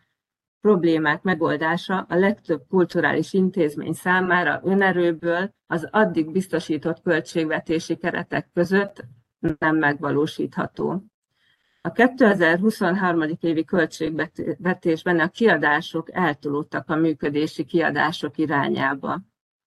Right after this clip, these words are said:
A lo-, a dologi kiadások harmincnyolc százaléka a közüzem. Az előző évekhez képest, ugye, a kétezer-huszonkettőben az évi három százalékhoz képest, a kétezer-huszonegy évi öt egész öt tized százalékhoz képest.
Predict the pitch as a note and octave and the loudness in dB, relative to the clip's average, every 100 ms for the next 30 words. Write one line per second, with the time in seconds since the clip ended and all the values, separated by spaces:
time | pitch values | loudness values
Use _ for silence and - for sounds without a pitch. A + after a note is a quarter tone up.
0 | _ _ _ - F3 G3+ G3+ E3+ E3+ A3 | _ _ _ 2 4 4 2 2 4 6
1 | A#3 F#3 D#3 - E3 D#3 D#3 F3+ F#3 - | 6 4 -2 -2 0 0 0 0 -2 -4
2 | G3 - G#3 G3 F3 D#3 E3 - F3+ D3 | -6 -4 0 0 2 0 -4 -2 0 0
3 | - - D3 C#3+ D3 D#3 D3+ - D3 - | -4 -2 -2 0 -4 -4 -4 -4 -4 -4
4 | D3+ C#3+ C#3+ C3+ D#3+ F#3+ B3+ - _ _ | -8 -6 -6 -4 0 0 0 -6 _ _
5 | _ _ _ - E3+ - G3 F3+ E3+ E3 | _ _ _ -6 -4 2 4 4 4 2
6 | E3 E3 E3+ - E3+ D#3+ - E3 E3+ E3 | 2 2 -2 -4 -6 -6 -2 -2 -2 -6
7 | - D#3+ D#3+ D#3+ - F3 - F3 D#3+ D#3+ | -4 -2 -2 0 0 -2 0 0 2 0
8 | D#3+ E3+ - D3+ E3 D3+ - D#3+ D3 D3 | 0 -2 -2 -4 -4 -6 -4 -4 -2 -2
9 | D3 D#3 D#3+ D#3 D3 D#3+ D3+ F3 G#3 - | -4 -2 -2 -2 -2 -2 -2 0 0 0
10 | G3+ F#3 F3 E3+ F3+ - E3 - - D3+ | 0 0 0 -2 -2 -4 -6 -4 -4 -4
11 | - D3+ D#3 _ _ - - E3+ E3+ - | -2 -6 -6 _ _ -14 0 0 2 2
12 | D#3+ D3+ D3+ D#3+ E3+ E3+ D#3 D3 D3 D3 | 2 2 0 0 -2 0 0 0 0 0
13 | C#3+ C3+ E3+ - C#3+ D3+ D3 D3+ C#3 D3 | 0 -2 -2 -2 -4 -4 -2 -6 -6 -6
14 | C#3 C#3 - D3 C#3+ D3+ C#3+ D3 - D3 | -4 -4 -2 0 0 0 0 -2 -2 -4
15 | C#3 B2 D3 D3 - D#3 - - | -4 -2 -2 0 -2 -2 -6 -16